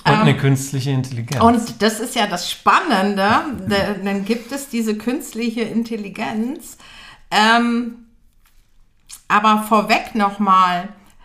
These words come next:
Speaker 2: diese, dieser Rat der Räte hat einen Slogan, ein, ähm, „Wir machen jetzt und arbeiten jetzt auf Latein.“ Und ich hab mich gefragt, warum Latein?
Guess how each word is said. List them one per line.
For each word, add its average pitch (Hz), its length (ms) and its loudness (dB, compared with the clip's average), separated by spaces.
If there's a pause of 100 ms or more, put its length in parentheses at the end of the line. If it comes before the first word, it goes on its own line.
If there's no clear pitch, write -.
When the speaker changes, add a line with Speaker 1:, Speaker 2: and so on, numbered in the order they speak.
(200)
Speaker 2:
diese, 208 480 0 (380)
dieser 190 280 -2
Rat 214 640 0
der 202 220 0
Räte 208 680 -6 (400)
hat - 480 -8 (300)
einen 165 440 -4
Slogan, 214 800 -6
ein, 143 640 -6 (100)
ähm, 123 800 -4 (520)
„Wir 214 300 2
machen 202 500 -2
jetzt 214 680 -6
und 175 300 -10
arbeiten 214 720 -2
jetzt 185 400 -10
auf 156 200 -6
Latein.“ 143 800 -8 (420)
Und 156 160 -10
ich - 100 -10
hab 180 140 -8
mich 175 180 -8
gefragt, 160 380 -8
warum 180 320 -4
Latein? 165 640 -8